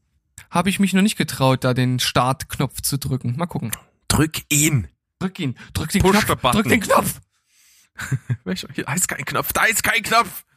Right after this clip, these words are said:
Speaker 2: Doch, da ist ein Knopf. Da ist kein Knopf. Hast du gerade dahin gemacht. So.
Speaker 1: Ja, kommen wir von einem Actionfilm zum wahrscheinlich nächsten Actionfilm, zumindest so die Beschreibung.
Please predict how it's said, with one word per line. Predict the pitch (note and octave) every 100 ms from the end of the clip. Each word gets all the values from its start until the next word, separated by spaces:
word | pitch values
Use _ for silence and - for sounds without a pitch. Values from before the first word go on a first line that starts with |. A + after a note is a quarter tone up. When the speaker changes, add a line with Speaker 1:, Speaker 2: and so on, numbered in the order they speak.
| _ -
Speaker 2:
Doch, | F3
da | F3+
ist | F#3 F#3+
ein |
Knopf. | E3+ F3 E3 -
Da | -
ist | A3+ C4 -
kein | - A#3+ G#3
Knopf. | A#3 B3+ - - _ _ - - - -
Hast | - D#3
du | F#3
gerade | -
dahin | F#3+ G3 G#3
gemacht. | D#3+ A2 - - _
So. | F#2 E2+ - - - - - - - - - - - _ _ _ _ _ _ -
Speaker 1:
Ja, | A3 F3 B2+ A#2 - _ - - -
kommen | G3 A#3
wir | A3
von | - F#3 F#3 - -
einem | E3+ A#3+ A3
Actionfilm | G3+ - G#3+ G#3 G3+ G3+
zum | F#3+ G3 F3+
wahrscheinlich | F3 F3+ F3 E3
nächsten | E3+ C4 - C#3+
Actionfilm, | C#3 - D3+ D3+ D#3 G3
zumindest | - C#3+ D3+ D#3 -
so | - C3+ C#3+
die | D3+ C#3+
Beschreibung. | C#3 - D#3 F#3 D3 G3